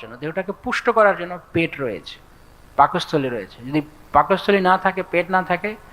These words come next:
তাহলে সারা শরীর চলবে না। আর এই দেহটাকে,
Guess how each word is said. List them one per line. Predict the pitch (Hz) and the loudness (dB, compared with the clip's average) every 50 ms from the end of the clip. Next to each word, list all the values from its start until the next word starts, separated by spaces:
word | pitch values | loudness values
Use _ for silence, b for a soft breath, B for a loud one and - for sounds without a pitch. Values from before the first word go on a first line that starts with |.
| b b b b - - | b b b b -4 0
তাহলে | - 165 165 165 | 2 4 4 4
সারা | - 175 170 180 180 | 4 4 4 4 2
শরীর | - - 175 165 185 180 - - - - | 0 -2 -4 -4 -6 -10 -14 -18 -20 -8
চলবে | - - 123 110 92 90 90 | -2 -2 -2 -2 -2 -10 -16
না। | - - - - - B B B B B B | -18 -18 -20 -20 -20 B B B B B B
আর | 131 143 | 2 2
এই | 151 147 | 2 2
দেহটাকে, | 127 151 165 190 190 220 214 208 - 208 196 190 | 2 4 4 6 6 6 4 2 0 -4 -4 -4